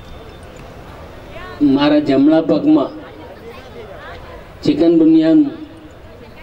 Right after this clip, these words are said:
શરીરમાં ઘણી તકલીફ આવી, છતાં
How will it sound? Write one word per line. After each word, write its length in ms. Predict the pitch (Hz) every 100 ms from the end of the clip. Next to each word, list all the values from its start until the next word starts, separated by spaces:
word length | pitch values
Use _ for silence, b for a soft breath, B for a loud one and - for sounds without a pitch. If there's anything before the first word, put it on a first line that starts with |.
| - - - - - - -
શરીરમાં 520 | - 131 151 156 147
ઘણી 320 | 139 139 147 120 - - - - - - - -
તકલીફ 480 | - - 147 294 285
આવી, 300 | 156 294 160 - - - - - - - - - - - - -
છતાં 460 | - - 175 139